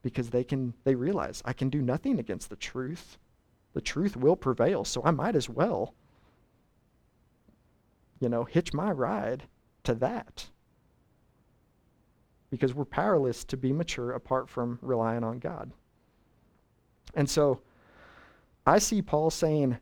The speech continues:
"That's what we've been doing," verses six through ten. "And now you do the same."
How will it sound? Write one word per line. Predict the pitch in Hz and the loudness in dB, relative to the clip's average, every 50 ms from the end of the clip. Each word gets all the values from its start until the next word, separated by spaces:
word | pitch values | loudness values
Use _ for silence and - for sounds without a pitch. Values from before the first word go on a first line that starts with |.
| - | -6
"That's | - 127 143 151 175 208 202 - - | -2 6 6 8 8 6 2 2 2
what | 165 175 - - | 2 2 2 2
we've | 147 151 151 151 143 135 | 4 6 6 6 6 6
been | 147 135 131 127 120 | 4 4 4 4 2
doing," | 127 120 110 98 - - 107 - - - - - | 0 -2 -2 -2 -4 -8 -10 -10 -12 -14 -6 0
verses | 143 143 143 - 143 123 | 2 2 2 2 0 -4
six | - - 147 131 - - | -2 -2 -2 -2 -2 -2
through | - 139 123 | -2 -2 -2
ten. | 110 - - 127 117 - - - - - - - _ _ - - - - - - _ _ _ _ _ _ _ _ _ _ _ _ _ _ _ _ _ _ _ - | -2 -4 -6 -8 -6 -6 -10 -10 -12 -16 -18 -20 _ _ -20 -20 -20 -20 -20 -20 _ _ _ _ _ _ _ _ _ _ _ _ _ _ _ _ _ _ _ 2
"And | 135 147 | 4 6
now | 175 196 190 | 6 6 4
you | 165 156 165 | 4 2 2
do | 147 147 139 | 2 2 0
the | - 113 | 0 0
same." | - - - 113 110 113 92 80 - | -6 -6 -6 -6 -6 -6 -8 -10 -10